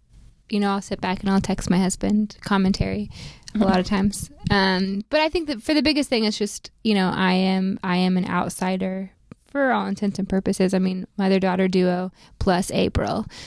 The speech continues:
Speaker 1: So I think it's just, you know, I don't always get, like, what they're talking about all the time. But I think for the most part, we have a lot of common interests and we have a lot of common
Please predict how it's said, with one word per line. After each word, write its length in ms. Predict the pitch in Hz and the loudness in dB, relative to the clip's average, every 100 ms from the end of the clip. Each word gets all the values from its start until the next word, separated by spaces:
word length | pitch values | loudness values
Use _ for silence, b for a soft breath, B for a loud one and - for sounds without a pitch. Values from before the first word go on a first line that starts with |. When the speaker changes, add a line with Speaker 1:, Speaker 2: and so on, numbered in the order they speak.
| B - | B -14
Speaker 1:
So 500 | - 220 202 202 196 | -4 0 0 0 0
I 140 | 214 | -2
think 220 | 214 233 | 0 0
it's 120 | 214 214 | 0 -2
just, 300 | 202 - - | -6 -6 -8
you 160 | 208 | -4
know, 80 | 202 | -2
I 120 | 190 | -2
don't 120 | 185 190 | -2 -4
always 340 | 180 180 185 | -4 -6 -6
get, 320 | - 180 - | -4 -4 -4
like, 340 | 180 175 - - b b b _ | -6 -8 -8 -14 b b b _
what 260 | - 208 202 | -8 -4 -2
they're 100 | 190 | 0
talking 360 | - 185 190 185 | 0 0 0 2
about 200 | 180 - | 2 2
all 160 | 180 | 2
the 120 | 180 | 0
time. 340 | - 190 175 190 | 0 -2 0 0
But 100 | 202 | 0
I 60 | |
think 180 | 202 214 | -2 -6
for 140 | - 202 | -2 0
the 100 | 196 | 0
most 300 | 185 196 - | 0 0 0
part, 380 | 185 185 - - | -2 -2 -6 -4
we 240 | 196 196 | 2 2
have 320 | 202 - 190 | 2 -2 -2
a 40 | 190 | 2
lot 200 | 190 185 | 2 2
of 140 | 190 | -2
common 720 | - 196 190 190 190 190 196 B B B B _ | -4 0 2 2 2 0 -4 B B B B _
interests 480 | 208 208 220 208 202 | -4 0 0 0 0
and 80 | 185 | 2
we 60 | |
have 100 | 185 | 2
a 60 | 185 | 2
lot 160 | 185 185 | 2 -2
of 80 | |
common 800 | - 185 185 185 185 185 185 - | -4 0 2 2 2 0 -2 -6